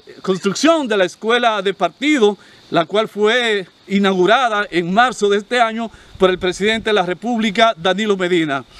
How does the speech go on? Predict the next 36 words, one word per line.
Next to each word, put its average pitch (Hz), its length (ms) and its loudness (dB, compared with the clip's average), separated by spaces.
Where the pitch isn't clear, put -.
Decimos 311 380 2
que 254 140 0
no 262 80 -4
ha 277 80 -4
corrido 254 400 2
la 226 280 2
misma 226 380 0
suerte, 202 540 0
ya 220 300 2
que 214 320 0
por 208 240 -2
esta 220 380 2
construcción, 208 720 -4
como 190 180 -2
les 185 80 0
dije, 196 300 2
no 226 140 2
se 214 100 -2
ha 233 100 0
hecho 220 200 -2
ningún 208 300 0
plan 208 200 4
de 190 120 2
lucha. 208 500 0
Eh, 190 680 0
la 180 160 4
gente 233 420 -2
ha 196 120 -2
sido 226 320 -2
un 208 140 -4
poco 214 280 -2
tímida, 240 480 2
vamos 214 300 -4
a 220 80 0
decir 233 260 0
así, 240 320 0